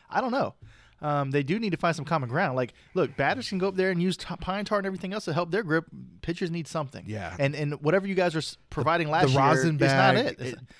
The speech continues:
Speaker 2: does, it is sticky, yes. Well, well, don't give you, but you need sweat. It, those cold times, you're not gonna have a lot of sweat. So something's gotta give. Uh, <laughs> something a little stickier. You know, both the batters will appreciate it 'cause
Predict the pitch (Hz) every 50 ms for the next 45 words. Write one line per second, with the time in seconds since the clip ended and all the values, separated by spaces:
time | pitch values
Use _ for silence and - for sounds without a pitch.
0 | 135 120 143 147 156 180 170 139 139 143 165 180 175 - - 151 131 - 113 107
1 | 110 113 92 80 - - - 104 107 117 104 - - - 120 123 120 131 135 147
2 | 143 147 127 - 135 123 120 117 113 104 - 120 113 107 98 - - - - _
3 | _ _ _ _ _ _ _ - 110 117 131 123 113 - - 127 127 107 90 -
4 | - - 98 87 - 120 113 - - - 160 165 156 - 170 170 160 151 120 127
5 | 127 139 160 160 156 156 147 131 131 127 120 110 104 - - 156 156 131 92 80
6 | - _ _ _ _ _ _ _ _ _ _ _ _ _ _ _ _ _ - -
7 | - 139 127 120 117 113 110 107 104 95 78 - _ _ _ _ - - - -
8 | - 160 196 196 180 135 123 139 127 120 104 - 113 101 85 80 82 82 - -
9 | - 90 85 71 - - - - - 117 104 - 139 - - - 147 160 180 170
10 | 175 156 156 160 - - - 151 131 - 139 139 135 135 131 127 127 120 117 -
11 | - _ _ _ _ _ _ - 120 113 113 107 104 104 101 82 104 107 - -
12 | 123 123 123 104 - - - - _ _ - 113 110 - - 113 123 135 147 135
13 | 151 151 - - 156 147 139 131 - 143 131 127 139 139 - - 110 104 101 101